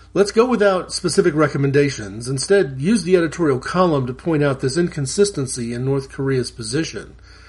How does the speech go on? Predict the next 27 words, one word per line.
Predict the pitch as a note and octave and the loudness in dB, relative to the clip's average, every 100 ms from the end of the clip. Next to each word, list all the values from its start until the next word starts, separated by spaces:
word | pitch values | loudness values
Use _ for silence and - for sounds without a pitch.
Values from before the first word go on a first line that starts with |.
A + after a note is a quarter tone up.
| - - - | -20 -20 -4
Then | D3+ F#3+ | 2 4
we | G3+ | 4
can | E3+ C#3+ | 2 2
recommend | D3+ D3+ C#3+ C#3 | 2 2 2 2
that | C3 | -2
the | C3 | -4
U | C3 C#3+ | 0 2
N | C#3+ | 0
start | C3+ C#3 C3 | 0 -2 -2
treating | - D3+ C#3 | -4 -2 0
them | C3+ | 0
like | C3 A#2+ | -2 -2
renegades | A#2+ E3 C#3 A2 G#2 G#2 - | 0 2 0 -4 -8 -8 -4
rather | C3 A#2+ | -4 -4
than | G#2+ | -4
allies." | C#3+ E3 G2 E2+ D#2 - - - - - - - - - | -2 -2 -4 -10 -12 -16 -16 -18 -20 -20 -20 -20 -20 -10
"I | A#2 | -6
still | A#2 - C3+ C3+ | -4 -2 0 0
say | - C#3 C3+ | 0 2 2
we | C#3 C#3+ | 4 2
nuke | C#3+ C#3+ C#3 | 4 2 0
'em," | E2+ E2 - - - | -8 -14 -20 -20 -14
Terry | B2 G2+ G2+ | -10 -10 -10
said. | - G2+ A2+ A#2+ - - - - - _ - - | -10 -10 -12 -16 -20 -20 -20 -20 -20 _ -10 -2
"That's | F3+ E3+ | -2 0
next | F3+ - A#2+ | -2 -2 -8
week," | F#2+ - - | -12 -16 -20